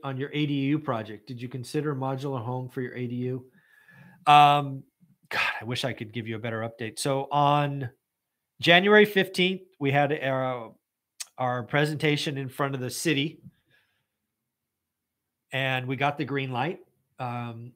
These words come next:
with one caveat. We had to add a, um, I don't know, um, something over the porch. I don't know what you would call that. Not an awning, but, um, something over a porch.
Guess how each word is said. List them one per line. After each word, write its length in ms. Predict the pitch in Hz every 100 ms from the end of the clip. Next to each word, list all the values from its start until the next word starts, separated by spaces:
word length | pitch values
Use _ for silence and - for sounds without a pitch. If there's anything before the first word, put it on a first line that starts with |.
| _
with 200 | - 131
one 260 | 131 143 147
caveat. 520 | 151 135 120 113 113
We 100 | 135
had 160 | 139 143
to 160 | 151
add 240 | 131 131 131
a, 200 | 123 117
um, 380 | 113 110 110 113 _ _ _ _ _ _ _ _ _ _ _ _ _ _ _ _ _ _ _ _ _ _ _ _ _ _ _ _
I 80 | 131
don't 140 | 123 110
know, 180 | 110
um, 240 | 107 104 104 _ _ _ _ _ _ _ _ _
something 340 | - 180 180
over 220 | 156 143 135
the 80 |
porch. 420 | 123 147 131 104 127
I 40 |
don't 80 | 120
know 60 |
what 160 | 117 113
you 60 | 117
would 120 | 107
call 200 | 113 107
that. 280 | 101 104 -
Not 200 | 160 156
an 100 | 135
awning, 480 | 120 131 131 113
but, 160 | 107 113
um, 180 | 110 101 _ _ _ _
something 300 | 143 123 135
over 220 | 127 127
a 80 | 117
porch. 460 | - 160 180 -